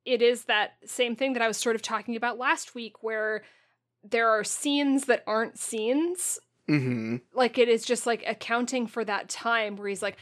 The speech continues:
Speaker 1: "And then it was the school day, and then I went home, and then I went hunting, um, and then I went home, and then I played the piano,"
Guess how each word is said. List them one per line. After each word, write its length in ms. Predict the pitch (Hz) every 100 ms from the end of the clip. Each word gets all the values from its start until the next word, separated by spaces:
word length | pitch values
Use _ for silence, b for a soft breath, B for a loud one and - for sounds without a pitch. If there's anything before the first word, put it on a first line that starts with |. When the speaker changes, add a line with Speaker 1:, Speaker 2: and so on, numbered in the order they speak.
| B B
Speaker 1:
"And 160 | 240 220
then 140 | 240 247
it 140 | 226
was 180 | 247 233
the 80 | 226
school 340 | - - 302 247
day, 320 | 226 226 220
and 180 | 214 214
then 140 | 226
I 100 | 240
went 200 | 240 226
home, 440 | - 285 269 247 226
and 200 | 220 214
then 100 | 233
I 100 | 233
went 220 | 226 226
hunting, 760 | - 294 277 262 233 226 220 214 b b b -
um, 540 | 220 214 208 214 214 -
and 140 | 240
then 140 | 254 247
I 100 | 240
went 240 | 233 226
home, 520 | - 302 285 254 233
and 260 | 226 220 226
then 120 | 233
I 120 | 220
played 320 | 214 254 233 220
the 60 |
piano," 920 | - - 262 269 247 214 202 196 202